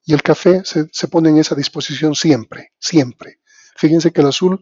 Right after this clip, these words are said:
rompe la regla, no empieza con blanco azul, empieza con azul. Azul, blanco, azul.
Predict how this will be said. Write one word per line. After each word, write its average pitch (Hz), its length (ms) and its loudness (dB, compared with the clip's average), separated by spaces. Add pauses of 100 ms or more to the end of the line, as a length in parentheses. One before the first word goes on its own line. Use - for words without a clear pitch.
(160)
rompe 156 320 2
la 160 100 6
regla, 151 300 4
no 151 120 4
empieza 160 360 2
con 139 160 -4
blanco 139 280 0
azul, 127 220 -8
empieza 151 360 -4
con 151 200 -4
azul. 143 400 -6 (600)
Azul, 226 320 0
blanco, 147 340 2
azul. 123 260 -6